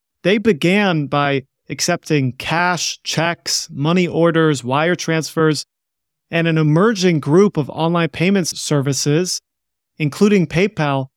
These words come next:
really developed the network effect within eBay. It allowed payments as a problem to be solved much quicker instead of needing to literally wait for a check to come to send your order, to send a product.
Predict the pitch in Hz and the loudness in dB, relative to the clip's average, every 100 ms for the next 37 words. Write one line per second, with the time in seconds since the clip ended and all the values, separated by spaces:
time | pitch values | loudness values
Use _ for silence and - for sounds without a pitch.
0 | _ _ _ 156 208 214 175 147 156 170 | _ _ _ 0 2 2 0 0 0 -4
1 | 165 - - _ _ - 151 143 139 165 | -6 -10 -20 _ _ -2 2 4 4 2
2 | - 160 147 143 - 151 143 - 147 143 | 0 -2 -2 -4 -4 -4 -4 -6 -2 0
3 | 165 156 175 185 135 110 - 139 143 151 | 0 -2 -2 0 0 -4 -6 -4 0 0
4 | 170 175 - _ _ - 185 208 160 135 | 0 0 -4 _ _ -4 0 0 0 -2
5 | - _ _ _ _ - 151 139 - 175 | -6 _ _ _ _ -4 -2 -2 -4 0
6 | 202 185 156 131 143 143 135 - 165 175 | 0 0 -2 -2 -2 -2 -2 0 2 2
7 | 147 - 139 156 - - 185 147 117 110 | -2 -4 -4 -4 -6 -2 -2 -2 -4 -2
8 | 160 156 151 151 143 143 131 - _ _ | -2 0 0 0 -2 -4 -4 -6 _ _
9 | 151 190 196 151 113 117 160 185 - 156 | 0 0 0 -2 -4 -2 -2 -4 -4 -4
10 | 127 - - 196 170 - - 131 147 135 | -2 -4 -2 -2 -4 -10 -12 -8 -4 -2
11 | 127 - _ - 139 135 - 165 156 156 | -4 -8 _ -6 -6 -4 -4 -2 0 0
12 | 135 - 135 127 - 165 180 127 104 123 | -2 -6 -4 -4 0 2 2 -2 -8 -8
13 | - 147 143 135 - 156 151 - | -4 -2 -2 -4 -2 -2 -2 -6